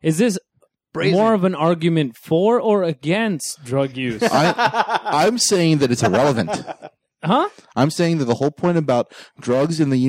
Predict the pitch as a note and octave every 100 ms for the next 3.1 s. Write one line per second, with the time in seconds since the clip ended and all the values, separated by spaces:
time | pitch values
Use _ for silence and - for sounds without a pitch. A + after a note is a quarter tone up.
0 | C3+ B2+ A#2+ A2 G#2 - A2+ A2 G#2 F2+
1 | D#2 A#2 G#2+ G2+ - A#2+ A2+ - B2+ A#2+
2 | B2+ B2 - A2+ A#2+ - - _ E2 F2